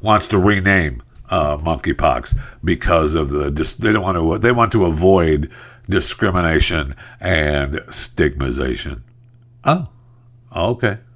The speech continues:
Uh, no problem. Uh, gotcha. I mean, I see where the, uh, actor Charles Harris, uh, I don't know if you've seen the video or not. It is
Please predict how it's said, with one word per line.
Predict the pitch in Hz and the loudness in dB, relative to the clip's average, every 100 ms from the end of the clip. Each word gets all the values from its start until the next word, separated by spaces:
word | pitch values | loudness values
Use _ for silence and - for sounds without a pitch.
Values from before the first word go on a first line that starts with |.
| - | -8
Uh, | 95 92 87 82 85 85 82 82 | -2 -2 0 -2 -2 -4 -6 -6
no | 85 113 | -6 -4
problem. | 113 107 104 82 - - - - - - | -2 -2 -4 -12 -18 -20 -20 -18 -16 -10
Uh, | 82 80 80 80 85 | -8 -6 -6 -8 -6
gotcha. | 80 113 131 98 98 _ _ _ _ _ _ _ _ _ _ _ - _ | -2 -2 -2 -8 -12 _ _ _ _ _ _ _ _ _ _ _ -20 _
I | 135 | -2
mean, | 135 | 2
I | 131 | 2
see | 135 170 | 2 2
where | 151 147 131 | 4 4 4
the, | 120 120 110 104 | 6 8 8 8
uh, | 98 95 90 85 80 78 80 - - - - - - | 8 8 8 8 6 4 0 -14 -20 -14 -14 -14 -6
actor | - 107 - 92 | -2 0 2 2
Charles | 80 - 104 95 | 4 4 4 2
Harris, | 85 98 110 - - - - - - | 2 2 2 -2 -12 -18 -20 -20 -4
uh, | 104 92 87 | 4 6 6
I | 90 107 | 6 6
don't | 98 | 4
know | |
if | 82 | 2
you've | 85 | 0
seen | - 87 | 0 -2
the | 76 | -2
video | 69 80 78 78 | 2 4 4 4
or | 78 | 2
not. | 78 76 78 - | 2 2 0 0
It | 104 | 4
is | 95 87 80 | 4 4 0